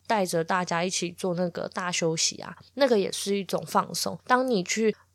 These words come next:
把你的思绪放下来，专注在你自己身上的时候，它就是一个成功的静心，或者是一个成功的冥想。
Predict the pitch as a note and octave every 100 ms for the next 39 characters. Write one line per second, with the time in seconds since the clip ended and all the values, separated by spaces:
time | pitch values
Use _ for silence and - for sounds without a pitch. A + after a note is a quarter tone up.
0 | - F#3+ F3 F3 F3 E3+ F3+ E3 E3 -
1 | - - - A#3 A#3 - A#3+ G3+ A3+ G3+
2 | F#3 G3 F#3+ - B1 - - G#3 G#3+ A3+
3 | G3+ G#3 F#3+ E3+ F3 G3 - - - E3
4 | E3 F#3+ D#3+ E3 - E3 F3 - C#4+ C#4
5 | - G3+ E3+ D#3+ D#3+ - D#3 D#3 E3 E3
6 | - - E3 D#3+ - F3 - A#3+ F3 -
7 | G3 F3 E3+ F#3 D#3+ E3+ E3 D#3+ - E3
8 | - F#3+ G#3